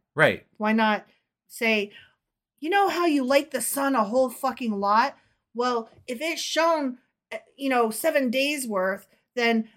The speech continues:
Speaker 2: that would be really bad for your skin. Like, it would burn you up."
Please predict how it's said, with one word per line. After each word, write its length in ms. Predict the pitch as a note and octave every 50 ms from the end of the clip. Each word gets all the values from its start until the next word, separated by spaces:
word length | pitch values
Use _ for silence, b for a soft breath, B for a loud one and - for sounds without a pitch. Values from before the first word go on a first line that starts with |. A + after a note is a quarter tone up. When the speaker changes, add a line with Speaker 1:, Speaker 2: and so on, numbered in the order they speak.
| b b
Speaker 2:
that 180 | C#4+ D#4+ E4+
would 140 | E4+ D#4 B3+
be 400 | B3+ C4 B3 A#3+ A#3+ A#3 A3+ F3 A3
really 360 | G#3+ A#3+ C#4 D4 D4+ D4 B3
bad 340 | G#3 A3 G#3 G#3+ A#3 A#3+ A3+
for 60 | B3+
your 140 | A#3 G#3 G3
skin. 400 | G3+ - - - A3+ A3+ G#3+ G3+
Like, 180 | G3 F#3+ F3+ A3
it 100 | A#3+ A#3+
would 220 | A#3+ G#3+ F#3 F3
burn 240 | - G#3+ G#3+ A3 A3+
you 200 | A3+ G#3 G3 G3
up." 280 | F#3+ F3+ F3 - -